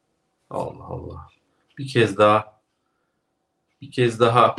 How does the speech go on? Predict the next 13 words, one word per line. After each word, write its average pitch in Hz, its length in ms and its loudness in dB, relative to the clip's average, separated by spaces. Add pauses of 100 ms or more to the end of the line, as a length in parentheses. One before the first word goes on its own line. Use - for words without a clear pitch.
(160)
olmazsa 98 800 -4 (800)
hocamızı 98 760 -6 (2000)
çıkıp - 380 -20
girsin 104 380 -6
hocam. 110 480 -4 (420)
Niye 123 400 -4
bir 127 80 0
anda 123 260 0
aşağı 131 380 -2
geldi? 117 480 -8 (3000)
Evet, 131 320 4
şöyle 127 400 2
biz, 131 460 -4